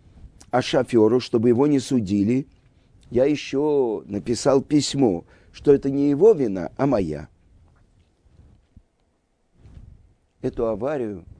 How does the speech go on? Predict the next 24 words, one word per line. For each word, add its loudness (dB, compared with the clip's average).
я 2
для 0
себя 0
объяснил -2
как -8
наказание -6
свыше -4
за 0
то, 0
что -2
я 4
отказал -4
Алишаеву. -6
Выйдя 4
из 2
больницы, 0
я 0
стра-, 0
сразу -2
стал -2
заниматься -4
с -12
его -2
детьми. -8